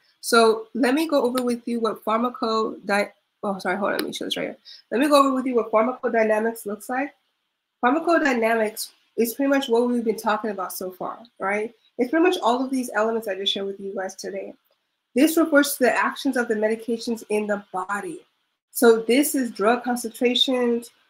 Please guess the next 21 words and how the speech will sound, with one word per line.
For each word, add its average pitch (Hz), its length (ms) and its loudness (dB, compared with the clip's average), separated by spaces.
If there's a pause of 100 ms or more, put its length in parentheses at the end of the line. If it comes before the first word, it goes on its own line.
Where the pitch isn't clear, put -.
(320)
receptor 247 880 2
and 202 300 0
binding 240 460 2
activities, 233 800 -4
antagonistic 233 800 -2 (260)
actions, 220 540 -2
and 196 100 -4
the - 160 -4
agonist 220 480 2
actions 208 440 -2
are 185 240 -2
pharmacodynamics 202 1500 -4 (140)
principles. - 540 -10 (840)
Pharmacokinetics 262 1200 2 (300)
is 220 220 4
the 220 100 2
absorption, 262 920 2 (380)
distribution, 233 1080 2 (200)
oh, 285 160 10
I'm - 40 6
sorry, 233 360 4